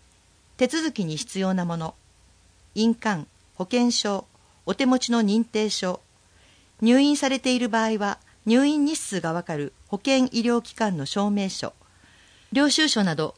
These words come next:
過去一年間の入院日数が九十一日を超えている場合に必要です。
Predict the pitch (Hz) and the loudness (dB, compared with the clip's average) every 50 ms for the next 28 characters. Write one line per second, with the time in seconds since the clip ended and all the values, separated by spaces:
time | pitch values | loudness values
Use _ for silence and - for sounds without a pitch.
0 | _ _ - 285 277 - 233 202 180 - - 240 277 277 269 254 - 202 180 165 | _ _ -2 -2 0 2 0 0 0 2 2 4 4 4 4 4 2 0 0 0
1 | 160 151 151 - - 190 226 262 285 285 294 285 277 269 277 254 - - - 170 | -2 -2 -4 -2 2 4 4 6 6 4 4 4 4 4 2 0 -2 -4 -4 -4
2 | 156 131 156 147 147 - _ _ _ _ _ _ _ - 294 294 285 220 - 196 | -4 -4 -4 -8 -8 -12 _ _ _ _ _ _ _ -2 0 0 0 2 0 0
3 | 185 175 - 254 247 262 233 - 233 202 180 - 262 277 - - 226 190 170 151 | -2 0 0 0 0 2 2 2 0 0 2 2 0 0 0 0 0 0 0 -2
4 | 160 147 156 160 165 160 156 160 170 - 160 - - - 165 160 156 151 156 147 | -2 -2 -2 -2 -2 -4 -4 -6 -6 -8 -10 -12 -8 -6 -4 -4 -4 -4 -4 -6
5 | - - - | -8 -10 -18